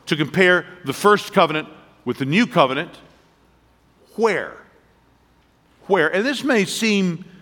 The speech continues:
very simple and obvious, but we should be careful to note it because the divine author points us to it.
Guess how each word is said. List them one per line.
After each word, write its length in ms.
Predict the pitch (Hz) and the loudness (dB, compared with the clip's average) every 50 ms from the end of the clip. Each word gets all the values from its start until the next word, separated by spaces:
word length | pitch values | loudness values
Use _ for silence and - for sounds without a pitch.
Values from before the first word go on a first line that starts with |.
| - - _ _ _ | -20 -20 _ _ _
very 240 | - 214 247 262 247 | 2 2 4 4 0
simple 340 | - - 208 185 156 175 190 | 0 0 0 0 2 0 2
and 100 | 180 170 | 4 4
obvious, 260 | 156 147 143 175 170 | 4 4 2 0 -4
but 120 | 196 220 | -4 -4
we 100 | 220 220 | -4 -4
should 180 | 208 - 240 208 | -4 -4 -4 -4
be 80 | 240 | -6
careful 320 | 196 - 220 208 196 202 202 | 0 0 0 0 2 0 0
to 60 | 180 | 0
note 160 | 165 147 143 | 2 0 0
it 60 | 185 | 0
because 320 | - 202 - 190 196 196 - - - - - - | -2 -2 -2 -2 -2 -2 -6 -16 -20 -20 -18 -2
the 80 | 175 175 | 0 2
divine 320 | 165 175 190 202 226 226 | 4 4 4 4 4 4
author 340 | 208 196 190 170 - 175 160 | 4 2 2 2 0 -4 -4
points 420 | 147 - - - 220 220 - - 208 | -6 -10 -6 -2 -2 -2 -2 -4 -8
us 100 | 190 - | -10 -10
to 160 | - 120 92 | -10 -10 -10
it. 200 | 78 - - - | -10 -12 -16 -20